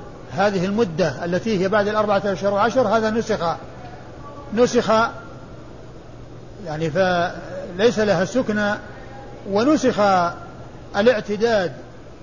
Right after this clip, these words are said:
سنة كاملة بالاعتداد أربعة أشهر وعشرة،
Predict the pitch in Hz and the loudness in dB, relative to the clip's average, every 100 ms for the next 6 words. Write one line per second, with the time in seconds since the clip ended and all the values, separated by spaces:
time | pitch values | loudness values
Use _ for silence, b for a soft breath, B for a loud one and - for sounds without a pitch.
0 | - - - 240 233 220 196 220 262 277 | -18 -6 0 0 0 -2 0 2 2 4
1 | 269 240 - - - - 226 240 208 214 | 2 2 -2 -16 -16 -2 2 4 2 0
2 | 208 254 240 269 247 233 240 226 196 220 | 2 2 2 0 0 0 0 0 0 0
3 | 202 190 190 127 | 2 2 0 -6